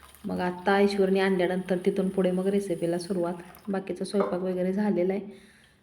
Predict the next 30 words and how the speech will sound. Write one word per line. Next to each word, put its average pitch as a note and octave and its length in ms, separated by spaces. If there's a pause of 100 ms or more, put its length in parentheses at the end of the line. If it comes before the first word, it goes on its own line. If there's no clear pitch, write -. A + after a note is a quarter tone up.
(140)
तर G3+ 60
आता, A3 320 (340)
अं, F#3+ 240 (120)
एक G#3+ 220
वाटी A3 200
मी G#3+ 100
कोलम A3 360
तांदूळ G#3 320
घेतलेत G3+ 400 (500)
आणि F#3 260
तांदूळ G#3 300
स्वच्छ G#3+ 320
धुवून A3 360
घ्यायचेत G#3 380
अगोदर. F3+ 320 (960)
धुवून G3+ 140
यातलं G#3 260
पाणी G#3+ 340
काढायचं F#3+ 440
आहे - 20
सगळं. F#3 300 (760)
आणि A3 140
हे A#3 200
जे A#3+ 160
माझं A#3+ 280
शूटिंग A3 340
चाललं A3 280
आहे G#3 80
रेसिपीचं, G3+ 580
अं, F#3+ 360